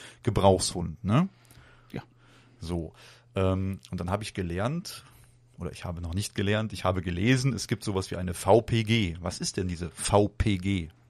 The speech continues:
Speaker 2: V P G ist die Vielseitigkeitsprüfung für Gebrauchshunde. Das ist eigentlich Teil des Hundesports.
Speaker 1: Ja.
Speaker 2: Ja, das ist, ähm, man, dort findet statt Nasenarbeit. Der Hund muss eine gewisse Strecke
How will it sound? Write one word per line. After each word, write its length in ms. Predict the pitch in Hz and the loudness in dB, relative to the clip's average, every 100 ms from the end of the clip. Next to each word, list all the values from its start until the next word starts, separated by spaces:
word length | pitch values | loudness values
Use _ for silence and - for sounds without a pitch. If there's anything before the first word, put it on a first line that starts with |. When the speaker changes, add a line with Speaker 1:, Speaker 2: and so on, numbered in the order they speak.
| _ | _
Speaker 2:
V 240 | - - - | -12 -2 6
P 140 | 151 | 8
G 240 | 120 131 156 | 8 8 6
ist 160 | - | 4
die 80 | 135 | -4
Vielseitigkeitsprüfung 1400 | - 151 147 135 139 135 - 123 - 127 131 151 143 - | -6 -8 -6 -6 -8 -8 -6 -6 0 2 2 2 -2 -2
für 160 | - 120 | -6 -4
Gebrauchshunde. 680 | 120 117 120 - 147 143 131 - - - - _ - | -4 -4 -6 -4 0 0 -2 -6 -20 -20 -20 _ -8
Das 100 | 113 | -4
ist 160 | - | -4
eigentlich 460 | 135 131 151 - - _ _ _ _ _ - - | -2 -2 0 -2 -8 _ _ _ _ _ -8 0
Teil 260 | 139 170 | 2 2
des 180 | 202 - | 0 4
Hundesports. 720 | 175 - - 98 - - - - _ _ - | 6 4 0 -14 -16 -16 -16 -20 _ _ -14
Speaker 1:
Ja. 360 | 92 85 90 143 - 127 | -10 -10 -10 -12 -12 -2
Speaker 2:
Ja, 200 | 131 156 - - - - - | 0 0 -4 -20 -20 -20 -12
das 220 | - 135 | -6 0
ist, 300 | 175 - - 165 | 2 4 4 6
ähm, 640 | 165 165 165 170 170 156 - - _ - | 6 6 6 4 4 2 -6 -20 _ -2
man, 280 | - 151 156 160 | 6 6 6 2
dort 360 | 135 143 151 | 2 0 0
findet 320 | - 151 143 | 0 2 0
statt 360 | - 139 131 - | 2 2 2 -4
Nasenarbeit. 920 | 135 120 151 135 151 180 156 165 170 170 | -6 2 6 6 6 4 4 2 0 -2
Der 100 | 123 | -8
Hund 160 | 135 | -10
muss 160 | 127 - | -10 -12
eine 80 | 123 | -10
gewisse 500 | 117 117 143 - 135 | -10 -6 -4 -2 -2
Strecke 680 | - - 123 131 156 139 | -4 -6 -6 -4 0 0